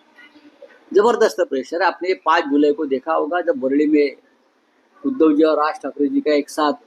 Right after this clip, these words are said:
जो विजय रैली हो गई, उसमें आपने देखा होगा। हमको पूछा कि इंडिया आघाड़ी का अब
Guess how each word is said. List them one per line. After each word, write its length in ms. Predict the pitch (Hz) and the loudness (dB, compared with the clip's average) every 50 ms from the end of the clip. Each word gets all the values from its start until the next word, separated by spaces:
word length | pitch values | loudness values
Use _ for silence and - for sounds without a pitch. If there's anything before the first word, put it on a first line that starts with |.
| _ _ _ _ _ _ _ _ _ _ _ - 123 | _ _ _ _ _ _ _ _ _ _ _ -6 0
जो 360 | 135 143 143 139 127 - - - | 2 4 4 4 2 0 -4 -8
विजय 360 | 139 139 135 151 165 160 160 147 - - - _ _ - - | -8 -4 0 2 4 4 4 4 2 -2 -10 _ _ -12 -8
रैली 280 | 131 147 151 156 165 156 | -2 0 0 2 2 2
हो 160 | 139 156 175 170 | 2 2 2 2
गई, 160 | 160 131 113 113 - - | 2 0 -2 -4 -14 -20
उसमें 240 | 139 - - 190 196 | -20 -12 -8 -6 -6
आपने 200 | 190 - 196 202 | -6 -6 -6 -4
देखा 240 | - 196 196 - 220 | -2 -2 0 0 -2
होगा। 300 | 202 143 107 - - - _ _ _ _ _ _ _ _ _ _ _ _ _ _ _ _ _ _ _ _ _ - | -4 -4 -4 -8 -12 -16 _ _ _ _ _ _ _ _ _ _ _ _ _ _ _ _ _ _ _ _ _ -8
हमको 240 | - 127 - - 233 | -8 -4 0 0 0
पूछा 400 | - - 175 143 - - 175 208 220 | 0 0 -2 -2 -2 -2 -2 -2 -2
कि 180 | - 254 262 262 | -2 -2 -2 -2
इंडिया 420 | - 151 156 143 139 175 214 220 | 0 2 2 2 4 4 2 2
आघाड़ी 280 | 196 143 147 143 143 143 | 0 0 -2 -4 -4 -2
का 160 | - 196 208 202 175 | -2 -2 -2 0 0
अब 200 | 160 165 - | -2 -4 -6